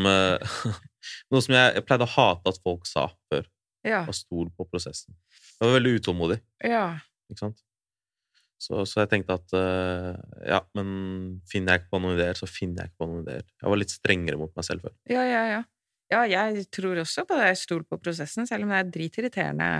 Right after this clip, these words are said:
Speaker 2: å få
Speaker 1: Ja.
Speaker 2: høre det når du står fast.
Speaker 1: Ja.
Speaker 2: Men, eh, når du står fast, så står du ofte og stanger og er i en sånn stressmodus.
Speaker 1: Mm.
Speaker 2: Eh, ikke sant? Fordi jeg undersøker de to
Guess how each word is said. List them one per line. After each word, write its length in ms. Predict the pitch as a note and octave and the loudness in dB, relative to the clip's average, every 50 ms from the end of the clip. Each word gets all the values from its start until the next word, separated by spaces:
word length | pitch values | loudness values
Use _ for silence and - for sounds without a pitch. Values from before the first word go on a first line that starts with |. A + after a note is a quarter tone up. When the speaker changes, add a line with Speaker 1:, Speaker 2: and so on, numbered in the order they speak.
| D3+ - | -2 -4
Speaker 2:
å 100 | - - D#3 | -6 -4 -2
få 100 | F#3 G3 | 0 0
Speaker 1:
Ja. 60 | F3+ | 2
Speaker 2:
høre 320 | G#3+ F#3+ E3 D3+ - C#3+ D3+ | 2 2 2 2 0 2 2
det 80 | F3+ F#3 | 2 2
når 180 | F3+ E3 E3 E3+ | 2 0 -2 -2
du 20 | |
står 220 | F3 - - F3+ F3+ | -4 -2 -2 -4 0
fast. 400 | - B3+ C4 - - - _ _ _ | 2 0 0 0 -2 -12 _ _ _
Speaker 1:
Ja. 140 | - G2 F#2 - - - - _ _ _ _ - - | -2 -2 -2 -4 -8 -20 -20 _ _ _ _ -2 0
Speaker 2:
Men, 180 | A3 A3+ A#3 A#3 | 0 2 2 2
eh, 760 | A#3 A3+ A3+ A3 - - - - _ _ _ _ A3+ A3 A3 | 2 2 2 2 0 -2 -4 -10 _ _ _ _ -2 0 0
når 180 | G#3+ G#3+ G#3 G3+ | 0 0 0 0
du 80 | A#3 | 0
står 320 | A3+ - - - A3+ A#3+ - | -2 -2 -2 -2 -4 -4 0
fast, 300 | - D4+ D#4 D4+ - - | 0 0 0 0 -2 0
så 80 | D4+ D4 | -2 -2
står 220 | - - G#3+ G#3 | 0 0 -2 0
du 40 | A3 A#3 | 0 -2
ofte 180 | A3+ - - | -2 -4 -6
og 80 | G3+ - | -4 -2
stanger 720 | - - - - - A3 G3 F3 E3+ E3+ G3 A3+ B3 A#3 | 0 -2 0 0 0 0 0 0 -2 0 0 0 2 0
og 60 | - _ | 2 _
er 320 | E3+ D#3+ D3 C#3+ D#3 - | 0 0 2 0 0 0
i 60 | G#3 G#3 | 0 -2
en 80 | G3+ | -2
sånn 140 | F#3+ G#3 G3 - | -2 -4 -4 -4
stressmodus. 960 | - - - E3 - - - - E3+ E3 D#3+ G3+ C4+ F#4 G4+ - - - - | -6 -6 -8 -8 -4 -4 -4 -4 -4 -4 0 2 2 2 2 0 -2 -2 -2
Speaker 1:
Mm. 220 | - F2+ F2 E2 - - - _ _ _ _ _ _ _ _ _ _ _ | 0 0 0 0 -2 -6 -12 _ _ _ _ _ _ _ _ _ _ _
Speaker 2:
Eh, 760 | - A#3 A#3 A#3 A#3 A#3 A3+ A3+ A3+ A3+ A3+ A3+ A3+ A3 - - _ _ _ _ _ _ _ _ _ _ - | 0 2 2 4 2 2 2 0 0 0 0 0 0 -2 -2 -4 _ _ _ _ _ _ _ _ _ _ -10
ikke 80 | G#3+ | -2
sant? 220 | - B3 B3 A#3 A#3 | 0 0 0 0 0
Fordi 520 | - B3 A#3 A#3 A3+ A3+ A3+ A3 A3 A3 A3 | -2 0 2 2 2 2 2 0 0 0 -2
jeg 160 | A3 A3 G#3+ | 0 0 0
undersøker 400 | G3 F#3+ F#3 - - - - F3 | 0 -2 -2 -2 -4 -4 -2 -2
de 60 | F#3+ F#3 | -2 -2
to 160 | F3+ - | -2 -4